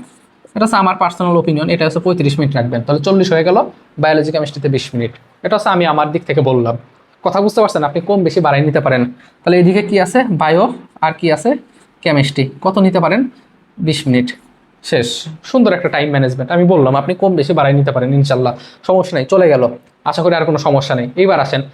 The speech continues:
এখন কি পড়বেন? এখন আর কিছুই পড়ার দেখ নাই, কিউবি। কোশ্চেন ব্যাংকটার উপরে ভালো করে জোর দেন। আমি আবার বলতেছি, কোশ্চেন ব্যাংকটা শেষ মুহূর্তে পড়েন। এখন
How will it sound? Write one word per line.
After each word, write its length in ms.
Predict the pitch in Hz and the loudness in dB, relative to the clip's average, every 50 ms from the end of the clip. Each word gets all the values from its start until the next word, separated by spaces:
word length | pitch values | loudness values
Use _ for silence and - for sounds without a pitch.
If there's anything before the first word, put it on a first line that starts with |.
| _ _ _ - | _ _ _ -8
এখন 200 | 170 170 202 180 | -4 -2 -2 0
কি 120 | 175 220 | 0 0
পড়বেন? 280 | 202 190 170 139 135 139 | 2 2 2 0 0 -2
এখন 180 | 147 143 180 | 0 0 0
আর 60 | 185 185 | -2 0
কিছুই 280 | 185 269 - - 214 | 0 -2 0 0 0
পড়ার 200 | 214 208 190 165 | 2 2 0 0
দেখ 140 | 151 139 143 | 0 -2 -2
নাই, 100 | 147 139 | -2 -2
কিউবি। 400 | 139 165 190 190 175 143 135 123 - - - _ _ _ _ _ _ _ _ _ | 2 2 2 4 4 2 0 -2 -2 -8 -14 _ _ _ _ _ _ _ _ _
কোশ্চেন 300 | 214 196 - - 226 202 | -4 -2 0 0 0 2
ব্যাংকটার 300 | 208 208 208 208 214 202 | 2 2 2 2 2 0
উপরে 220 | 196 208 196 208 | 2 2 2 2
ভালো 220 | 185 131 151 160 165 | 2 2 0 0 2
করে 160 | - 175 165 | 2 2 2
জোর 160 | 143 170 151 | 2 2 0
দেন। 200 | 123 120 127 117 | 0 -2 -4 -4
আমি 140 | 120 143 165 | -2 -2 0
আবার 200 | 160 165 185 175 | 2 2 2 2
বলতেছি, 320 | 165 160 139 139 - - | 2 0 0 -2 -6 -8
কোশ্চেন 320 | 131 - 165 - - 185 175 | -4 -4 -4 -2 -2 -2 0
ব্যাংকটা 200 | 175 175 175 202 | 0 0 0 -2
শেষ 240 | 180 202 190 190 180 | -2 -2 -2 0 -2
মুহূর্তে 220 | 156 143 143 160 - | -2 0 -2 0 0
পড়েন। 200 | 151 135 131 127 | 0 0 0 0
এখন 300 | 139 147 - 233 165 | -2 0 0 0 0